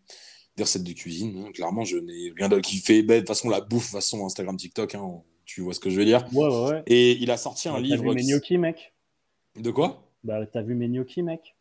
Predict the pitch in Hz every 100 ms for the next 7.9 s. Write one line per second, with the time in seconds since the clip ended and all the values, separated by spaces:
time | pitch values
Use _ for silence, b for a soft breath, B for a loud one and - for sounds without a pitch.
0 | _ - 92 90 98 - - _ 87 82
1 | 113 - - _ _ _ _ _ 101 101
2 | 107 131 131 131 _ _ _ _ 113 113
3 | 113 110 110 107 110 113 107 113 143 120
4 | 113 135 123 120 - 110 110 98 120 127
5 | - 131 156 - _ _ 95 104 117 127
6 | - 147 180 101 95 95 - - 98 98
7 | 95 107 139 131 113 - - 135